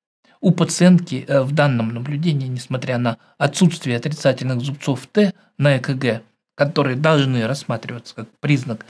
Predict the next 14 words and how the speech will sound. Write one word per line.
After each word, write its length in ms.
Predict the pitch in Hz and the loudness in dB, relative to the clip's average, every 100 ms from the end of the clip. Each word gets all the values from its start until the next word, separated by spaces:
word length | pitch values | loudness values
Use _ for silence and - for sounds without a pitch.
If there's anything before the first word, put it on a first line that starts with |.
| - - | -20 -8
злокачественного 1000 | 123 147 143 147 113 - - - 120 117 | 0 2 2 2 0 -4 -8 -6 -6 -8
П 140 | - | -8
М 120 | 120 123 | -8 -8
К, 260 | - 120 - _ _ _ _ _ _ _ | -10 -12 -14 _ _ _ _ _ _ _
были 460 | - 156 220 220 165 | -2 4 8 6 6
другие 640 | 170 226 175 147 139 135 | 4 6 4 4 4 2
признаки 560 | 143 139 131 139 - 139 | 0 -2 0 -2 0 -4
высокого 640 | 135 143 - 139 131 131 | -2 -4 -4 -6 -2 -2
риска. 400 | 135 127 - 113 _ _ _ | -2 -6 -10 -10 _ _ _
Симптом 800 | - 160 151 156 - 165 110 - - _ _ - | -4 4 4 4 2 4 2 -4 -20 _ _ -2
Пикельхаубе, 1000 | 185 175 - 120 - - 123 131 143 160 160 _ _ _ _ _ _ _ _ _ _ _ | 0 0 -2 -4 -4 4 4 4 2 0 -2 _ _ _ _ _ _ _ _ _ _ _
дизъюнкция 1000 | 123 170 160 143 135 139 143 - - 160 | 2 4 4 2 0 2 2 -2 0 2
митрального 640 | 156 156 160 156 147 143 147 | 2 0 2 4 4 2 -2
кольца 540 | 151 147 - 139 | -4 -4 -4 -6